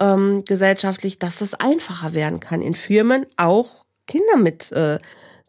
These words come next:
gut an der, in der Betreuung das zu managen.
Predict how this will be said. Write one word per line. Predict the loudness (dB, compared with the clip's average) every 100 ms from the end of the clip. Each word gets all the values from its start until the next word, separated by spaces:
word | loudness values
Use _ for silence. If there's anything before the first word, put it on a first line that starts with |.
| -2
gut | 0 0 -4 -12 -6
an | -2 0
der, | 0 -2 -6 -6 -2
in | 0
der | 0
Betreuung | -2 0 2 4 4 0 _ _ _ _ _
das | -4 -2
zu | 2
managen. | 4 4 4 0 -6 -8